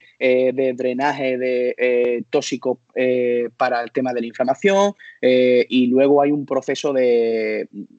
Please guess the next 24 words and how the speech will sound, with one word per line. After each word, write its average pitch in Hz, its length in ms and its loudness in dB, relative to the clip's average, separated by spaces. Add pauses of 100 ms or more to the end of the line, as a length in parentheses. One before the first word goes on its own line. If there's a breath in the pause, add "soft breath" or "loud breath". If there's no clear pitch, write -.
(160)
cicatrización, 160 880 0
remodelación 131 800 0
y 120 80 -6
tal, 95 220 -4
¿no? 185 160 -4 (380 loud breath)
En 143 100 2
el 151 80 4
momento 180 400 -2
que 220 80 -2
ese 202 180 -4
proceso 180 500 -2
de-, 156 160 -6 (140)
desaparece, 147 840 -4 (600 loud breath)
el 151 160 0
dolor 156 400 -4 (520)
debe 165 380 -4
disminuir 139 640 -10 (440)
y 160 140 -4
debe 170 240 -2
desaparecer 139 840 -6 (420)
igualmente, 139 760 -2 (1600)
¿vale? 160 200 -2
El 127 160 -6
cuerpo 175 500 -2